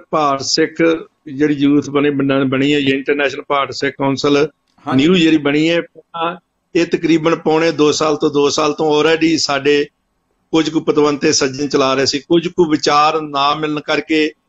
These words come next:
Speaker 1: ਇਹਦੀ ਜੋ ਨਿਊ ਗੱਠਜੋੜ ਕੀਤਾ ਹੈ, ਉਹ ਤਕਰੀਬਨ last, ਤਕਰੀਬਨ ਇੱਕ ਮਨ-, ਮਹੀਨੇ ਤੋਂ ਜਿਹੜੀ ਕਿ ਸੰਸਥਾ ਦੁਬਾਰਾ ਇਹਨੂੰ reshuffle ਕਰਕੇ ਤੇ, ਤੇ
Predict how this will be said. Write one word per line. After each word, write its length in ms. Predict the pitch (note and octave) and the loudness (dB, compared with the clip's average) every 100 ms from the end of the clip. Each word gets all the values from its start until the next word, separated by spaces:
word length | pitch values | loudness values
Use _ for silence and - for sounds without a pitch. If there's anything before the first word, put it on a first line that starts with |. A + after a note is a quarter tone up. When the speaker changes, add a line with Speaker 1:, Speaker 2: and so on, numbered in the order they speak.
| _ _ _ _ | _ _ _ _
Speaker 1:
ਇਹਦੀ 300 | D3+ D3+ E3 | 0 2 2
ਜੋ 280 | D3+ D#3 D3+ | 2 4 4
ਨਿਊ 480 | C3+ C3+ E3 E3+ D#3 | 2 2 4 4 2
ਗੱਠਜੋੜ 580 | C3 C#3 D#3 - D#3 C3+ | 0 -2 -2 -2 -2 -2
ਕੀਤਾ 380 | C#3 C3 D3+ D3+ | -6 -4 -2 0
ਹੈ, 300 | D#3 D#3+ - _ _ _ _ _ _ | 0 -2 -8 _ _ _ _ _ _
ਉਹ 420 | D#3+ E3+ E3+ E3 D#3+ - | 2 4 2 0 -4 -10
ਤਕਰੀਬਨ 420 | D3 D#3 D#3 D#3 | -4 -2 0 0
last, 480 | D3 C3+ C#3 - - | 2 2 0 -2 -12
ਤਕਰੀਬਨ 460 | - C3+ D3 C#3+ | -18 -10 -8 -2
ਇੱਕ 160 | D3 D3 | -4 -2
ਮਨ-, 260 | D3+ C#3+ D3+ | -4 -4 -2
ਮਹੀਨੇ 300 | C#3+ B2 B2 | -2 -2 0
ਤੋਂ 340 | C#3+ C#3 D#3 - _ _ _ B2+ | 0 -2 -4 -10 _ _ _ -2
ਜਿਹੜੀ 200 | C#3+ C#3+ | 0 0
ਕਿ 160 | D3 | 0
ਸੰਸਥਾ 680 | C#3+ C3+ C3 D3+ C#3+ D3 D3 | 0 -2 -2 -2 0 -2 -4
ਦੁਬਾਰਾ 420 | C3 C3 C3+ D3 | -2 0 2 2
ਇਹਨੂੰ 380 | C#3+ D3 D3 E3 _ C#3 | 2 2 0 -4 _ -4
reshuffle 560 | C3 C#3+ - C#3 D3 | -2 -2 -2 0 0
ਕਰਕੇ 440 | C#3 C#3 C3+ D3 D3 | 0 -2 0 0 0
ਤੇ, 180 | D3 | 0
ਤੇ 320 | C#3 D3 C#3+ | 0 0 0